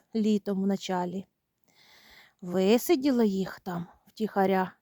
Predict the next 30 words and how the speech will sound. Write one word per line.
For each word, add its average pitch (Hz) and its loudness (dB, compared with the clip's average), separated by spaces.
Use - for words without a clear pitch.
Я 247 0
тільки 233 -6
до 202 0
неї 226 4
ходила, 240 0
носила 220 2
їй 214 -2
кожний 214 -2
день 208 0
зерно, 208 0
воду. 233 2
Вона 220 0
дуже 220 0
переживала, 220 2
що - -6
я 226 0
в 220 2
неї 226 2
позабираю 220 2
яйця 214 0
чи - -12
що. 226 -4
Ну, 214 2
така 208 -6
вона 190 -2
була, 185 -8
шипіла, 233 -4
ну, 202 2
як 196 -2
мама. 220 -2